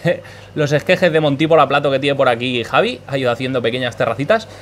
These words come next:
y está muy bien, mirad estos rodáctiles cómo se han pegado ahí al cristal, una pasada. Muy bien, por fin se empiezan a recuperar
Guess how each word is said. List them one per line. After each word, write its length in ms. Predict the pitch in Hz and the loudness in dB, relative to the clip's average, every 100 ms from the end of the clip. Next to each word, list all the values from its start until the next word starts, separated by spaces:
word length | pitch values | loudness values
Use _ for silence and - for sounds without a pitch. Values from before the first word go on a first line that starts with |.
| - - - | -20 -16 -10
y 80 | |
está 260 | 92 - 139 | -10 -2 0
muy 180 | 160 101 | 0 0
bien, 180 | 117 101 | 0 -2
mirad 220 | 92 95 | -4 -6
estos 260 | - 110 | -2 -2
rodáctiles 420 | 107 90 113 - - | 0 -4 -4 -6 -4
cómo 220 | 110 107 | -4 -2
se 60 | 107 | -2
han 100 | 98 | -2
pegado 380 | 98 101 101 | 2 2 4
ahí 220 | 101 101 98 | 2 -2 -2
al 140 | 104 | -4
cristal, 460 | 95 95 - 120 196 - - - - - - | -4 -8 -2 -4 -4 -12 -20 -20 -20 -14 -4
una 220 | 107 98 | -2 -2
pasada. 360 | 95 107 92 - - - - | -2 -4 -6 -8 -18 -18 -2
Muy 140 | 190 226 | 4 6
bien, 260 | 208 170 - | 4 0 -2
por 140 | 151 | -2
fin 180 | 143 220 | 0 -2
se 80 | 220 | -2
empiezan 340 | 175 190 185 | -2 -2 0
a 80 | 180 | 0
recuperar 600 | 170 160 147 165 165 147 | 0 2 4 6 4 2